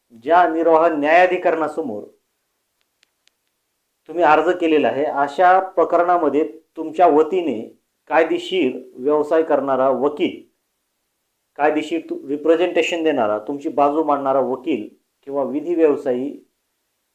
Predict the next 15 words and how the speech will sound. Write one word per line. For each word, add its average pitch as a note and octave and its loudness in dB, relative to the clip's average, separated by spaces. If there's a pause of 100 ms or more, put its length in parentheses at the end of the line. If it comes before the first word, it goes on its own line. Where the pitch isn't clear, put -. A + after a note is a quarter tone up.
वकील D#3+ -4
माणूस C3+ -2
हा C3+ -2 (460)
तुमची D3 -2
बाजू D#3+ 4
मांडण्यासाठी D3 0 (180)
नेमता E3+ 2
येणार D#3 4
नाही, C#3 -6
म्हणून D#3+ -8
या F3+ 0
कायद्यामध्ये E3 0
कलम F#3 0
सतरामध्ये F#3+ 2
एक G3+ -4